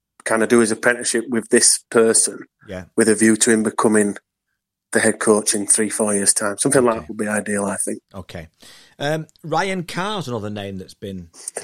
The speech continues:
Speaker 2: knotted about.
Speaker 1: Yeah,
Speaker 2: He was at Featherstone,
Speaker 1: um,
Speaker 2: wasn't he? And then he's gone to, back to the N R L as an assistant.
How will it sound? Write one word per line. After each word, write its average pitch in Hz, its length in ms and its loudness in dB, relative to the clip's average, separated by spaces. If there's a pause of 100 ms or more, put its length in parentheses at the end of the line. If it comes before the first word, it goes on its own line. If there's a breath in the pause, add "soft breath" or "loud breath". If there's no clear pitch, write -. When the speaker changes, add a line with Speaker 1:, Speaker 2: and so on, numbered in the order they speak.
(140)
Speaker 2:
knotted 110 220 -12
about. - 180 -4
Speaker 1:
Yeah, 151 320 4
Speaker 2:
He 151 60 0
was 147 140 -2
at 165 60 -2
Featherstone, 165 500 6
Speaker 1:
um, - 40 -2
Speaker 2:
wasn't 113 260 -4
he? 101 40 0
And 107 80 -2
then 117 80 -6
he's 120 160 -8
gone 123 180 -8
to, 107 140 -10
back 120 240 -10
to - 80 -14
the 123 80 -4
N 117 100 -6
R 113 160 -6
L 110 80 -4
as 107 120 -6
an 113 60 -10
assistant. 113 580 -12